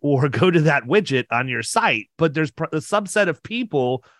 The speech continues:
who want that, and you're missing them by not having it. The people who don't wanna do it are never gonna do it, and the people who want that functionality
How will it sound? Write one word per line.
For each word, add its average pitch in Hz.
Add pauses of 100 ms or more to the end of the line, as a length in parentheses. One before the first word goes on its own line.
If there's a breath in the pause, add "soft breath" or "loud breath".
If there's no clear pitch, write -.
(180 loud breath)
who 175
want 165
that, 117
and 143
you're 147
missing 165
them 175
by 135
not 143
having 127
it. 82 (520)
The 151
people 220
who 196
don't 160
wanna 196
do 226
it 240
are 180
never 220
gonna 156
do 117
it, 135
and 143
the 139
people 196
who 156 (160)
want 180
that 139
functionality 131